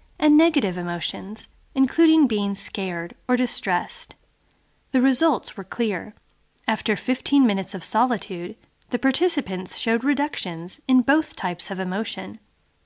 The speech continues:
A second study measured the effects of solitude on low arousal emotions. These included both positive and negative emotions, such as feeling calm, relaxed, sad, or lonely.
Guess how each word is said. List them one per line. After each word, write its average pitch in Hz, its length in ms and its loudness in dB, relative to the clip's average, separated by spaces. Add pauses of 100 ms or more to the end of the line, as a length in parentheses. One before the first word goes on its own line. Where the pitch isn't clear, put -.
(160)
A 277 80 0
second 285 400 2
study 190 340 0
measured 202 360 2
the 233 100 2
effects 214 380 -2
of 214 100 -2
solitude 196 680 -2
on 262 200 6
low 285 220 4
arousal 175 460 -2
emotions. 180 720 -8 (880)
These 294 180 6
included 214 500 2
both 180 240 -6
positive 196 640 -2
and 277 120 4
negative 285 380 4
emotions, 185 720 -6 (320)
such - 240 -4
as 240 140 2
feeling 196 380 -2
calm, 220 520 0 (240)
relaxed, 269 800 0 (120)
sad, 190 540 -2 (140)
or 285 160 4
lonely. 262 560 2